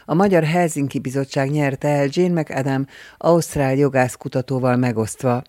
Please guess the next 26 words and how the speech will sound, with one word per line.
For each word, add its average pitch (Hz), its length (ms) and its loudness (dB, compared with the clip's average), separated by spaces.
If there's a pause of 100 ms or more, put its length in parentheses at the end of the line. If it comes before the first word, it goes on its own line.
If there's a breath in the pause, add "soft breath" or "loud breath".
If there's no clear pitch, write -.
(140)
A 160 220 2
Gulbenkian 147 800 2
díj 139 220 2
zsűrije 147 560 4
egyedinek 180 680 2
és 185 160 -2
példamutatónak 135 1000 2
tartja 156 420 2
az 139 140 2
ezerkilencszáznyolcvankilencben 156 1600 0
alapított 139 500 0
Magyar 131 320 2
Helsinki 131 540 -2
Bizottság 127 480 -2
munkáját, 139 640 2 (460 loud breath)
mert, 135 480 -4
idézem, 160 560 2 (140)
„a 151 180 4
menedékkérőknek 151 1000 2
és 143 160 0
hontalanoknak 139 840 0
ingyenes 160 640 2
jogi 131 200 2
segítséget 131 720 -2
nyújtó 127 360 2
szervezet 151 600 2